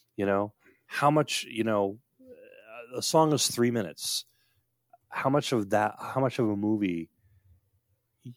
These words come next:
y-, you know what I'm saying, is the, is the song worth? And that they s-, that they devote, you know,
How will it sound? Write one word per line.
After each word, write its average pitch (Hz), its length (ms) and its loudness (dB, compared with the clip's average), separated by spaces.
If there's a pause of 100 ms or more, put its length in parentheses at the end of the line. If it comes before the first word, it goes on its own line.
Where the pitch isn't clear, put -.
(180)
y-, 113 300 -18
you 110 240 -2
know 110 120 4
what 110 100 4
I'm 110 80 0
saying, 120 340 2
is 101 240 0
the, 98 300 0
is 95 220 -4
the 98 80 -4
song 101 420 2
worth? 95 520 -2 (600)
And 92 460 -2 (220)
that 104 180 0
they 110 120 2
s-, - 220 -2 (180)
that 101 160 0
they 101 220 2 (220)
devote, 113 540 2 (1040)
you 120 100 0
know, 101 300 -4